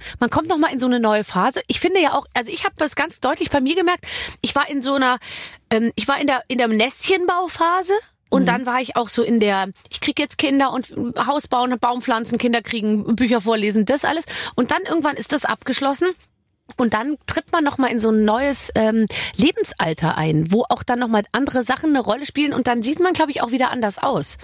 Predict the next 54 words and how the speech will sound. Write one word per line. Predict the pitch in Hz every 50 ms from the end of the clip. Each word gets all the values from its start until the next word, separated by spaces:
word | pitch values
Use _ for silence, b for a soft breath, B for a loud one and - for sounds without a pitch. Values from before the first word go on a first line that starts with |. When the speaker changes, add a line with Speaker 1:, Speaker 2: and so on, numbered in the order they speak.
| B B B B
Speaker 1:
Ich | B -
hab | 277 -
mal | 359 359
Speaker 2:
Das | 302
Speaker 1:
eine | 214
Zeit | - - - 165 170 -
lang | 294 320 320
einfach, | - 202 208 - 269 214 180
war | 196 220
ich | 233 - -
auf | 208 - -
Gebären | - 190 175 226 269 320 370 330 226
ausgerichtet. | - - 165 151 - - 175 151 143 - - - 147 - - _ _
Speaker 2:
Ja, | 208 202 180 170 175 - _ _
du | - 202 220
siehst | 202 220 214 - -
sehr | 208 190 190
gut | 175 170 -
aus, | - 156 170 165 - - -
möchte | 190 180 180
Speaker 1:
Ja, | 196 185
Speaker 2:
ich | 170
dir | 170
mal | 175 170
Speaker 1:
das | 165 170
Speaker 2:
sagen. | 175 165 165
Speaker 1:
ist | 170
Wahnsinn. | 185 170 180 180 165 170 143 156 B B B B B B B
Und | B 208 196
der | 208
Pulli | - - 208 180
ist | 165 - -
weit. | 180 190 185 139 - - - _ _ -
Der | 180
ist | 190 185
Speaker 2:
Ja. | 180
Speaker 1:
ja | 160 -
eigentlich, | 156 156 165 - - - - _
mein | - 165 165 156
Körper | - - 175 170 170 -
ist | 160 -
ja | - -
eigentlich | - - 175 165 170 - -
so. | - -
Speaker 2:
Rattenscharf. | 180 226 - - 302 269 - 285 254 - -
Fast | - 359 - -
ein |
bisschen | 392 370 - 349 311
schade, | - 302 311 311 214 151
weil | 151 156
deine | 160 170 180 180 170
Brüste | 175 185 202 - 285 - - 285
sind | - 240 233 -
jetzt | 233 - -